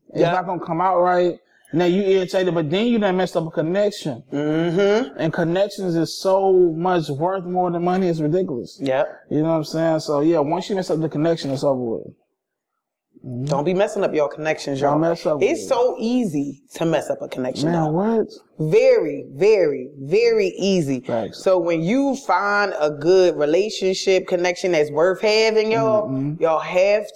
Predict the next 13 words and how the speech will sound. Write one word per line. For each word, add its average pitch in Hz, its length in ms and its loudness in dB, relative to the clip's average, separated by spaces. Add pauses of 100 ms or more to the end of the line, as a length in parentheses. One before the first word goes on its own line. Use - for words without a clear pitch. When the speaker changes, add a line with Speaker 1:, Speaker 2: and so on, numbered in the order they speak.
Speaker 2:
to 190 640 2 (320)
hold 202 480 2
on 208 280 2
to 220 180 0
it 180 100 0
tight, 208 280 4
Speaker 1:
Facts. 113 120 -4
Speaker 2:
even 269 300 2
if 247 180 2
it 220 140 0
don't 208 240 0
last 208 340 -2
forever, 160 420 -2